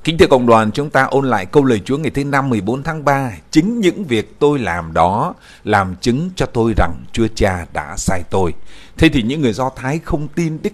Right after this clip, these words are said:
Giêsu là con Thiên Chúa. Khi Đức Giêsu nói rằng là "Cha tôi với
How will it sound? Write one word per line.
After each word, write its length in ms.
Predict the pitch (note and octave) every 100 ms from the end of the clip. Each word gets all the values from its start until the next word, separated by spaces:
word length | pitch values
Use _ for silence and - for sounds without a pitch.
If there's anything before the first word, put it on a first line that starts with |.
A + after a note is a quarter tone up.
| -
Giêsu 720 | C3+ C#3+ C3 - C#3 C3+ G#2 - -
là 300 | - G2+ F#2+ -
con 220 | B2 A2+ A#2
Thiên 240 | - G#2+ G2
Chúa. 280 | B2 C3 F#3 - - - -
Khi 100 | -
Đức 100 | G#2 A#2+
Giêsu 300 | A#2 - A2
nói 280 | G#2 G#2 C#3+
rằng 140 | G#2
là 80 | E2+
"Cha 280 | - - - -
tôi 140 | B2+
với 160 | A2+